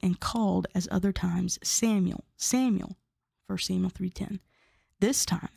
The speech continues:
Samuel answered, as he was instructed, "Speak, for your servant hears." What is my point?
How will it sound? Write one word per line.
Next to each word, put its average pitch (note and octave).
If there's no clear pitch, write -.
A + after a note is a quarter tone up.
Samuel F#3
answered, F#3
as F3+
he F#3
was F3+
instructed, F#3+
"Speak, -
for F#3
your F3+
servant F3
hears." -
What A3
is A3
my F#3
point? -